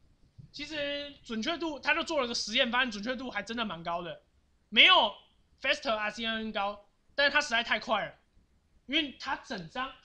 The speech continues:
图只要做一次卷积神经网络，出来的结果就直接可以做预测嘞，对不对？所以说其实有非常多，主要自动驾驶车的应用，可能大部分都在用这个模型。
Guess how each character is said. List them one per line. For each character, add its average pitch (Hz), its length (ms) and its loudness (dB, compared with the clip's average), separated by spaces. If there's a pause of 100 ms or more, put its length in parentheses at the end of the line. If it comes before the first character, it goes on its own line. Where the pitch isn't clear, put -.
(500)
图 208 200 -10
只 185 280 -16
要 262 180 -4
做 262 260 -6
一 226 40 -8
次 233 180 -12
卷 175 180 -12
积 208 80 -12
神 214 160 -8
经 220 120 -6
网 175 160 -8
络， 185 260 -6 (560)
出 294 160 -2
来 262 180 8
的 254 60 -2
结 247 160 2
果 220 240 -4
就 247 140 -6
直 - 120 -10
接 240 140 -4
可 247 120 -6
以 190 40 -6
做 226 200 -8
预 226 120 -8
测 226 180 -2
嘞， 160 200 -4 (720)
对 226 100 -10
不 226 60 -6
对？ 220 260 2 (340)
所 302 160 -2
以 339 60 2
说 311 160 0
其 269 160 -4
实 247 220 -6
有 202 160 -8
非 262 180 -2
常 247 180 -4
多， 233 160 -6
主 214 120 -4
要 233 120 2
自 240 160 -10
动 247 160 -6
驾 233 140 -4
驶 180 140 -12
车 208 160 -10
的 208 80 -12
应 208 100 -14
用， 202 160 -10
可 185 80 -14
能 156 80 -14
大 240 160 -2
部 220 80 -8
分 226 100 -8
都 208 120 -6
在 214 80 -4
用 202 180 -10
这 190 160 -14
个 170 140 -14
模 160 180 -14
型。 127 260 -10